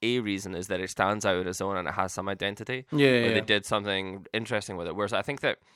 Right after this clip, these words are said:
Speaker 1: a song like Bohemian Rhapsody, it's hard to do that with because it's so grandiose
Speaker 2: Yeah.
Speaker 1: as it is. Like, it's hard, like, there's,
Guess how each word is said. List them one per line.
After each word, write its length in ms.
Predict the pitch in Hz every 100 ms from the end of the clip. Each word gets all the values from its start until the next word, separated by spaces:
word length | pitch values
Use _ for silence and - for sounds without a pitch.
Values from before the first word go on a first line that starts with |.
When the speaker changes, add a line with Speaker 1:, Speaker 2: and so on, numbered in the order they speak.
| _ -
Speaker 1:
a 60 | 113
song 140 | 180
like 120 | 202
Bohemian 300 | 160 139 123
Rhapsody, 280 | 110 113 110
it's 80 | 76
hard 280 | - 107 110
to 80 | 104
do 160 | 104
that 180 | 98 92
with 200 | 87 -
because 420 | 95 - 104 98
it's 140 | 101 -
so 600 | - 104 98 95 95 92 _ _ _ _ -
grandiose 880 | 98 101 104 98 95 101 - - - -
Speaker 2:
Yeah. 260 | 131 104
Speaker 1:
as 160 | 104 101
it 140 | 98
is. 400 | 95 110 120 - -
Like, 220 | 101 98 87
it's 140 | -
hard, 320 | 110 110 107 -
like, 160 | 107
there's, 200 | 104 -